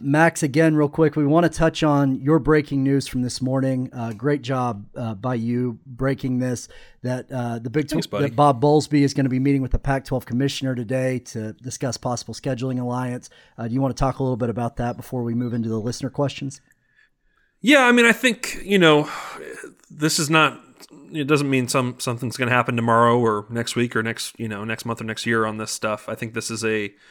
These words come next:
Speaker 2: uh, you know, uh, the Big twelve, uh, you know, Bob Bowlesby and, and, and the leadership of the Big twelve, they are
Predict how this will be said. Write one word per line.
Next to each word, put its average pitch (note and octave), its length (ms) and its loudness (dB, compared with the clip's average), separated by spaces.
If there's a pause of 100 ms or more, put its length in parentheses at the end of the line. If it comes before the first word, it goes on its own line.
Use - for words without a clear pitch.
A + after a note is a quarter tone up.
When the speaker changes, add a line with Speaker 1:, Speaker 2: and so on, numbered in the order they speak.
(460)
Speaker 2:
uh, A2 640 0
you B2+ 80 -6
know, A2 240 -2
uh, A2 380 -4 (200)
the A#2+ 140 -10
Big B2 260 -2
twelve, B2+ 640 4 (540)
uh, G#2+ 600 -2 (260)
you C#3 80 -4
know, B2 80 0
Bob C3+ 200 6
Bowlesby C3+ 380 6
and, A#2+ 160 4
and, A#2 180 0
and A2+ 360 -4
the A2+ 180 -6
leadership B2 280 0
of A2 40 -6
the A2 60 -6
Big A2+ 180 -2
twelve, A#2+ 380 2
they A2 160 0
are G#2+ 300 -2